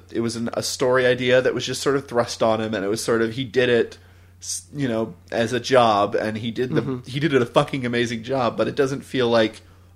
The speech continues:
Speaker 1: a John Carpenter movie as much as even something like Starman does.
Speaker 2: Yeah.
Speaker 1: Um, but, like, one of the things I love about, there's always, like,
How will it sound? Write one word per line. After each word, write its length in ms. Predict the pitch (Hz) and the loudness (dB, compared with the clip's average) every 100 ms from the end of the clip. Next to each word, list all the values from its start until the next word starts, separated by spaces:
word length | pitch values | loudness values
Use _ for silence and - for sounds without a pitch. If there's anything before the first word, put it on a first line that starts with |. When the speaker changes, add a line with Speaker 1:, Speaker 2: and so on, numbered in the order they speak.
| - | 0
Speaker 1:
a 100 | 131 | 2
John 300 | 135 123 117 | 4 2 4
Carpenter 420 | 123 120 117 110 | 0 0 -2 -4
movie 380 | 107 104 107 92 | -4 -2 -2 0
as 120 | 107 | -2
much 220 | 120 110 | -2 -4
as 100 | 117 | -4
even 240 | 113 110 110 | -4 -4 -4
something 260 | 117 104 | -4 -4
like 160 | 107 - | -6 -6
Starman 720 | - - 110 110 104 98 101 | -8 0 0 0 -4 -6 -6
does. 460 | 95 80 110 - - - | -2 -2 -2 -8 -16 -6
Speaker 2:
Yeah. 260 | 147 120 - - - - | -4 -4 -10 -20 -18 -6
Speaker 1:
Um, 340 | 117 110 104 | -4 -2 -4
but, 140 | 107 98 | -2 0
like, 260 | 113 - - - - - _ - | 0 -2 -18 -20 -20 -20 _ -2
one 100 | 151 | 0
of 60 | |
the 60 | 151 | 0
things 120 | 135 | 0
I 60 | 139 | 0
love 140 | 127 | 2
about, 280 | 127 123 - | 4 2 2
there's 260 | 120 120 | -2 0
always, 280 | 120 135 120 | 2 2 2
like, 200 | 123 - | -2 -4